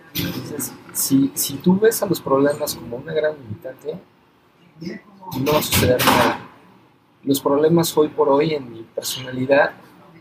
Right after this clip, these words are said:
como te comento, existen. Probablemente en la próxima semana se van a generar nuevos problemas.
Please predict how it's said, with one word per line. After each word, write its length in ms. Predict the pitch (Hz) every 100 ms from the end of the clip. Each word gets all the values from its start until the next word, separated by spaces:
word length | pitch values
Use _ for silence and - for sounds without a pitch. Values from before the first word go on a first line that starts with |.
| - - _ _
como 180 | - -
te 100 | -
comento, 580 | 120 127 143 156 165 - - -
existen. 600 | - - 139 - 151 180 - - - - - -
Probablemente 680 | 123 135 135 139 139 143
en 100 | 131
la 120 | 113 -
próxima 360 | 135 - -
semana 360 | - 127 135 131
se 140 | -
van 160 | 120 139
a 40 |
generar 400 | - 110 117 127
nuevos 280 | 131 131 -
problemas. 640 | 113 113 123 123 - -